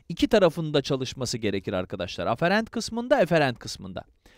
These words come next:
Reflekslerle ilgili önemli bir şey, burada olan şeylerin nasıl olduğunu anlamaktır. Mesela omurilikte. Veya beyin sapı refleksinden bahsediyorsak beyin sapında da olabilir.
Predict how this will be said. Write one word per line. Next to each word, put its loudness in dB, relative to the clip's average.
Reflekslerle 0
ilgili -4
önemli -2
bir 0
şey, -4
burada 0
olan -4
şeylerin -2
nasıl 0
olduğunu -2
anlamaktır. -4
Mesela 0
omurilikte. 0
Veya 6
beyin 2
sapı 0
refleksinden -4
bahsediyorsak -2
beyin 4
sapında 0
da 4
olabilir. 0